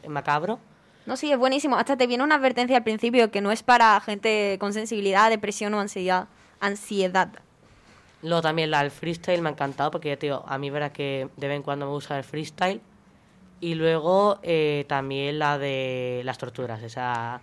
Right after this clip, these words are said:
Speaker 2: Yo es que las tortu-, los, las, las torturas me han flipado porque me gustan las tortu-, me gusta ver esas cosas, no sé por qué. Aparte, he participado.
Speaker 1: Exacto, lo gore es superior.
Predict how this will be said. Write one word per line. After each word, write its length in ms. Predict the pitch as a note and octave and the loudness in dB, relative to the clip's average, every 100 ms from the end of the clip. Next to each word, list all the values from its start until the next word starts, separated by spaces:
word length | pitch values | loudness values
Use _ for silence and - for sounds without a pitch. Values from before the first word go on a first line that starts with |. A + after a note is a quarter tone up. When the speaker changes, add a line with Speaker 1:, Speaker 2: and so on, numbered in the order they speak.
| - | -8
Speaker 2:
Yo 100 | A3+ | -2
es 80 | A#3+ | 0
que 120 | C#4 | 2
las 180 | A#3+ A#3+ | 0 0
tortu-, 380 | A#3+ - G#3+ G3+ | -4 -2 -4 -6
los, 260 | A#3+ A#3+ A#3 | 0 0 0
las, 400 | G3 G#3 - - _ _ _ _ _ | 0 0 0 -16 _ _ _ _ _
las 220 | A#3+ B3 | 2 4
torturas 420 | A#3+ A3+ A#3 B3+ | 0 0 2 2
me 80 | C#4 | 2
han 100 | B3+ | -2
flipado 440 | B3+ A3+ G3+ A3 A3+ | -2 2 4 4 2
porque 360 | G#3 G#3 G#3 | -2 0 2
me 120 | G3+ | 2
gustan 320 | G#3+ C4 D#4 C4 | 6 6 8 6
las 160 | C4+ | 6
tortu-, 280 | C4 A#3+ C#4 | 2 4 2
me 120 | D4 | 4
gusta 240 | C#4+ G4 G#4 | 2 4 4
ver 120 | E4 | 4
esas 220 | D4 D4 | 2 2
cosas, 320 | C#4 C4+ C#4 | 2 2 2
no 140 | C4 B3 | 0 -2
sé 80 | C4 | 0
por 200 | A#3+ A#3 | -2 0
qué. 200 | A#3 A#3+ - - | -2 -2 -10 -6
Aparte, 480 | - G#3+ G#3 A3 A3+ | -4 0 2 2 0
he 20 | |
participado. 800 | G#3 G3 - - F#3+ - G#2 G3+ - _ | 0 -2 -4 -10 -8 -6 -6 -8 -14 _
Speaker 1:
Exacto, 380 | E3 E3+ D#3+ D#3+ | -4 -4 -4 -6
lo 220 | D#3 D#3+ | -2 0
gore 260 | D#3 G3 A3 | 4 4 2
es 60 | |
superior. 480 | G#3+ C#3+ C3+ B2 A#2+ | -4 -8 -6 -6 -10